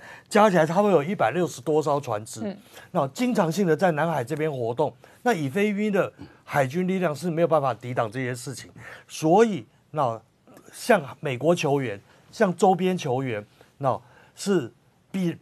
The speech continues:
Speaker 1: 必要的。而且其实这个事情已经在做，只是没有台面化。
Speaker 2: 嗯。
Speaker 1: 比如说菲律宾最近去仙宾礁，
Speaker 2: 嗯。
Speaker 1: 然后最近一次是在仙宾礁，老共派了三十条船，
Speaker 2: 嗯。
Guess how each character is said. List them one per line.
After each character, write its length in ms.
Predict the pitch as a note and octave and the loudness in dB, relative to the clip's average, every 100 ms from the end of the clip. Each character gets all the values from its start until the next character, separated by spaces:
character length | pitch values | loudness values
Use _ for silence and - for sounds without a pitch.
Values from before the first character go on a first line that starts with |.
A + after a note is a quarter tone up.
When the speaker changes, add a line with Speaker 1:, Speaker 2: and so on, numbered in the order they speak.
| _ | _
Speaker 1:
必 160 | A#3 F#3 | -2 4
要 220 | E3+ B2+ | 6 4
的。 100 | F#2 - | -2 2
而 240 | D3+ B3 | 6 6
且 240 | - D#3+ F#2+ | 4 -4 -6
其 220 | - D#3+ | -8 -6
实 160 | D#3 E3+ | -6 -2
这 140 | A3 | 0
个 100 | D#3+ | 0
事 140 | D3+ | -2
情 100 | D3+ | -6
已 100 | C3+ | -8
经 220 | G#2+ A2+ C3+ | -10 -12 -2
在 180 | E3 | -2
做， 280 | B2+ E3 A#2+ | 0 -4 -6
只 160 | - A#2 | -8 -8
是 160 | A3+ | -4
没 100 | D#3+ | -2
有 100 | D3 | -2
台 220 | B2 A2 A#2+ | -2 -4 -4
面 220 | D3 A#2+ | -4 -4
化。 140 | C#3 | -4
Speaker 2:
嗯。 120 | - _ - - _ | -6 _ -20 -20 _
Speaker 1:
比 100 | C3+ | -2
如 160 | D#3 G#3 | 0 2
说 240 | G#3+ G#3+ - - _ | 2 0 -2 -20 _
菲 100 | G#3+ | 6
律 80 | A3+ | 6
宾 200 | F#3 G3 | 6 0
最 180 | F3+ G3 | 4 2
近 260 | E3+ F#3 C#3 _ - - | 2 -4 -6 _ -20 -10
去 160 | G#3+ | -4
仙 240 | F#3+ G#3 F#3 | -2 0 0
宾 220 | F#3+ F#3 | 0 0
礁， 300 | F3 F3 F3+ - | 4 6 4 -2
Speaker 2:
嗯。 100 | A3 D3 | -8 0
Speaker 1:
然 100 | C3+ | 0
后 40 | |
最 160 | F3 G3 | 2 0
近 160 | G3 | 2
一 40 | F3+ | 0
次 240 | - F3+ | -2 -4
是 140 | D#3+ | 0
在 140 | F3 E3 | 0 0
仙 200 | F3 E3 | 0 -2
宾 160 | E3 | -4
礁， 220 | D#3+ D3+ D3+ - - - - G2+ - _ | 0 0 0 -6 -20 -20 -18 -18 -18 _
老 180 | D#3 C#3 | 4 6
共 160 | C#3 G#3 | 6 6
派 220 | F#3 G3 | 6 4
了 80 | E3 | 4
三 240 | - G3+ | 4 2
十 120 | - | 2
条 220 | C#3+ C#3+ C3+ | -2 -2 -2
船， 240 | A#2+ | -4
Speaker 2:
嗯。 60 | A#2+ | -8